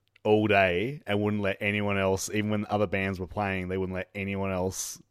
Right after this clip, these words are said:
stand there because, and I bet they all got, like,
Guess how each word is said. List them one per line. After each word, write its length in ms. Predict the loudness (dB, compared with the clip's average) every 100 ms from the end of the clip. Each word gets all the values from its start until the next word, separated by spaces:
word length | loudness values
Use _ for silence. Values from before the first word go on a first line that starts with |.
| _
stand 400 | -2 2 2 0
there 300 | -2 -4 -6 -10 _ _ _ _ _ -6
because, 320 | 0 0 0
and 160 | 0
I 60 | -2
bet 260 | 0 -2 0
they 120 | 2
all 160 | 2
got, 180 | 0 -4
like, 260 | -2 -4